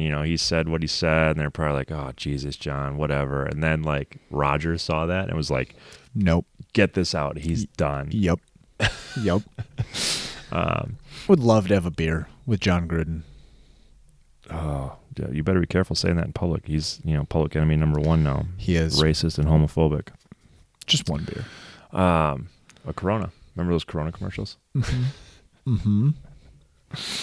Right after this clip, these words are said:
Speaker 1: Um, anyway, so that's all that came out of that, right? And the N F L was trying to, like, sweep this under the rug because, remember,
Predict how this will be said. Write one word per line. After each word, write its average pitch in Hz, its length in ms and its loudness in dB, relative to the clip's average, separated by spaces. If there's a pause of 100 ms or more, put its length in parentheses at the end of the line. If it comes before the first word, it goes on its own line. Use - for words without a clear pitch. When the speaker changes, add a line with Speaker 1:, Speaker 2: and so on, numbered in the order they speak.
(560)
Speaker 1:
Um, 80 460 2 (420)
anyway, 98 420 6 (140)
so 95 140 4
that's 113 200 8
all 120 200 8
that 110 140 6
came 98 220 4
out 82 140 6
of 71 100 0
that, 71 200 -2
right? 80 260 4
And 78 260 -2
the 82 80 2
N 85 100 4
F 80 120 -4
L 82 220 6
was 76 120 2
trying 113 520 0
to, 110 160 -2
like, 87 280 0
sweep 120 540 0
this 120 200 0
under 110 140 2
the 101 80 4
rug 98 320 6
because, 90 280 0
remember, 95 600 6